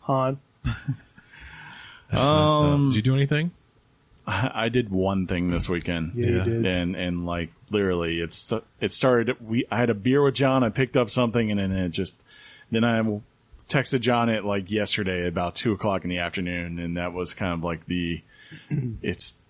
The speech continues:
Speaker 3: done" <laughs> moment, so.
Speaker 2: Yeah. I, uh, I didn't really,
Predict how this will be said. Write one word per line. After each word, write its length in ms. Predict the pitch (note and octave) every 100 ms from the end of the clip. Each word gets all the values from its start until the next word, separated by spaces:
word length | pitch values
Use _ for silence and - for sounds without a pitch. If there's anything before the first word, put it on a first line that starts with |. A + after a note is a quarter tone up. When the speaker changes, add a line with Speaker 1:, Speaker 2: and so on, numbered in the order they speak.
| _
Speaker 3:
done" 400 | - - E2+ - - _ -
<laughs> 300 | C3+ - -
moment, 640 | C#3+ B2+ G#2 D#2+ E2 - -
so. 260 | - F2+ -
Speaker 2:
Yeah. 340 | F2+ F#2 F#2+ - _ _ _ _ _ _ _ _
I, 220 | G#2 G#2 G#2+
uh, 100 | G2
I 80 | B2+
didn't 160 | F#3+
really, 380 | G3 F#3 D3+ A#2